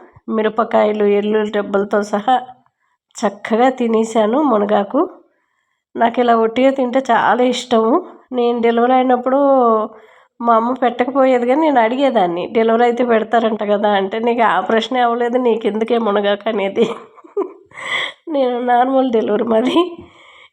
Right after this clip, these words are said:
ఇక ఇద్దరు పిల్లలు, నాకు నార్మల్ డెలివరీ. అందుకని నేను అలా పెడితే ఇష్టం నాకు. మునగాకు ఏ-, ఏపేసి పెడితే ఇష్టంగా తినేస్తాను.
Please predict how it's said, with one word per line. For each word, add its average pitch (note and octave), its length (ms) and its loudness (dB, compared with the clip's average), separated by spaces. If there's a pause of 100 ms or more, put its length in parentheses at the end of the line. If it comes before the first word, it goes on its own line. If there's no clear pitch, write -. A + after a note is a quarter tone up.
ఇక C4+ 100 -8 (100)
ఇద్దరు A#3+ 300 2
పిల్లలు, C4+ 380 0
నాకు C4+ 180 2
నార్మల్ A#3 520 2
డెలివరీ. G#3 440 0
అందుకని C4 520 0
నేను B3+ 320 2 (840)
అలా C4 260 0
పెడితే C#4+ 520 2
ఇష్టం D4 360 0
నాకు. G#3 280 0 (160)
మునగాకు A#3+ 500 2
ఏ-, A#3 360 2
ఏపేసి A#3+ 600 0
పెడితే A#3 440 -2
ఇష్టంగా D4 380 0
తినేస్తాను. A3+ 640 -6